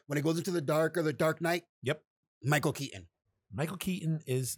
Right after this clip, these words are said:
Speaker 2: the man. Like, what, and one of the ideas that, that I saw getting thrown out there, which I think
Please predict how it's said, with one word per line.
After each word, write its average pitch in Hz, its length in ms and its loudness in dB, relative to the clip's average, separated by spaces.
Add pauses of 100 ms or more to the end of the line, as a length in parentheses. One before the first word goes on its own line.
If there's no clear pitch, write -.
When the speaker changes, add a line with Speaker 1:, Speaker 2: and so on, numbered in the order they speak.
Speaker 2:
the 120 220 -4
man. 101 420 -4
Like, 131 160 0
what, 139 260 -2
and 143 160 0
one 190 120 2
of 214 60 0
the 190 120 2
ideas 156 360 0
that, 135 180 2
that 123 260 0
I 123 80 2
saw 143 240 0
getting 131 220 0
thrown 127 260 0
out 165 220 0
there, 117 120 2
which 123 200 0
I 165 80 4
think - 360 -2